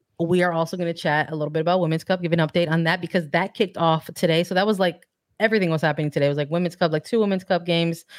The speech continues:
The quarterfinal rounds kicked off today. And then we had the couple of games for, for N W S L. So let's,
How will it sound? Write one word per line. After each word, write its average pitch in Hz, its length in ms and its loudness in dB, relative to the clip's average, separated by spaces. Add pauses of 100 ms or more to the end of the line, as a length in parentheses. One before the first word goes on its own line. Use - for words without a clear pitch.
(240)
The 170 60 -4
quarterfinal 170 540 2
rounds 165 420 2
kicked 156 240 -4
off 156 160 2
today. 156 340 2
And 151 140 -2
then 151 80 -2
we 156 100 -2
had 151 380 2 (400)
the 180 80 -2
couple 156 420 0
of 156 120 0
games 156 340 0
for, 151 440 0 (340)
for 190 100 2
N 180 200 0
W 170 180 2
S 170 120 -2
L. 170 140 4
So 190 140 0
let's, - 260 0